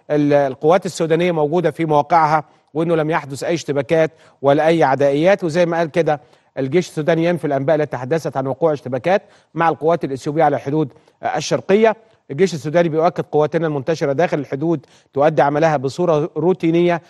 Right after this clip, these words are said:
دون التعرض لأي أعمال عدائية". يبقى إذن تم نفي إنه حصل اشتباكات ما بين الجيشين السوداني والإثيوبي، لأنه كان في بعض الأخبار متداولة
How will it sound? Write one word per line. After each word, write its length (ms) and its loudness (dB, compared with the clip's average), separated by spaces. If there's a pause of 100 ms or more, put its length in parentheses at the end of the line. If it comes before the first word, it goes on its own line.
(200)
دون 220 4
التعرض 560 2
لأي 260 0
أعمال 460 0
عدائية". 500 0
يبقى 220 -6
إذن 260 0 (320)
تم 240 0
نفي 280 -2
إنه 140 -4
حصل 400 -2
اشتباكات 600 -2
ما 60 -2
بين 300 -2 (360)
الجيشين 840 -2
السوداني 760 0 (280)
والإثيوبي، 540 0
لأنه 140 0
كان 160 -2
في 160 -6
بعض 360 2
الأخبار 580 0
متداولة 540 -2